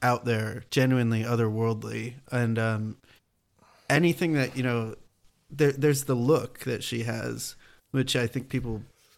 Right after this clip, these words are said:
you know, usually describe as, like, icy and, and sort of almost ghost-like. And then to know that when she writes a song,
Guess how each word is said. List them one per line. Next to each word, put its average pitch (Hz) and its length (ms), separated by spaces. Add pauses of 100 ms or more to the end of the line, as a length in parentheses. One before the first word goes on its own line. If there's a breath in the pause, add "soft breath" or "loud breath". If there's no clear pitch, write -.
(120)
you 120 100
know, 107 200
usually 123 480
describe 113 760
as, 110 200
like, - 480
icy 113 500
and, 107 320 (440 soft breath)
and 120 120
sort 113 220
of 110 340
almost 110 460
ghost-like. 110 840 (520 soft breath)
And 131 140
then 131 140
to 131 140
know 123 160
that 113 160 (360)
when 131 160
she 135 220
writes 120 340
a 113 60
song, 110 600